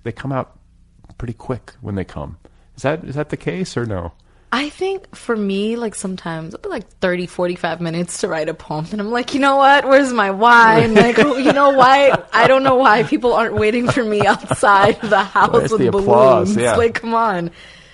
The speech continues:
Speaker 2: So for me, it's like, I think it, it takes a lot to get there. Like, I just finished a poem the other night, and I had, like, maybe the first ten lines. I've had those,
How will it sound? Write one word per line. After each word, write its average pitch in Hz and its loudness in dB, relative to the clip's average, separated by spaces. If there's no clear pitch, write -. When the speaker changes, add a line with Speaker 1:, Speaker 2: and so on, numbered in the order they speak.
Speaker 2:
So 294 -2
for 285 -4
me, 269 -4
it's 440 -6
like, 277 -8
I 247 -4
think 254 -10
it, 233 -8
it 240 -4
takes 262 -8
a 277 -4
lot 240 -4
to - -12
get 170 -10
there. 185 -6
Like, 175 -6
I 185 -4
just 196 -8
finished 202 -6
a 180 -8
poem 180 -6
the 175 -6
other 170 -6
night, 165 -8
and 170 -8
I - -6
had, 208 -4
like, 185 -6
maybe 180 -6
the 170 -10
first - -10
ten 175 -10
lines. 170 -10
I've 196 -6
had 208 -4
those, 190 -6